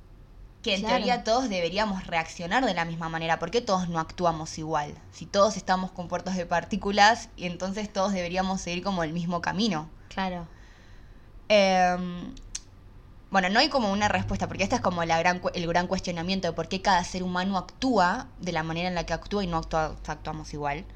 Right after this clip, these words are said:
Speaker 2: Es que, bueno, sí, nada. Yo me, me pongo, claro, pero esto es física, tipo, no lo puedo fundamentar con las cosas que voy a decir, pero como que siento que tenemos facto-, factores externos, más allá de que en este caso,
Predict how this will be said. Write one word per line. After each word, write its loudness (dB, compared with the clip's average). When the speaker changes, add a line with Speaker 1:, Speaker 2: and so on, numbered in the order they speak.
Speaker 2:
Es -4
que, -2
bueno, -6
sí, -14
nada. -12
Yo -6
me, -4
me -2
pongo, 2
claro, 0
pero -4
esto -4
es -2
física, -8
tipo, -10
no -6
lo -4
puedo 0
fundamentar -2
con -2
las -2
cosas -6
que -4
voy 0
a 0
decir, -4
pero -2
como -2
que 0
siento 0
que 0
tenemos 0
facto-, 0
factores -2
externos, 0
más 2
allá 0
de 0
que -2
en -2
este -4
caso, 0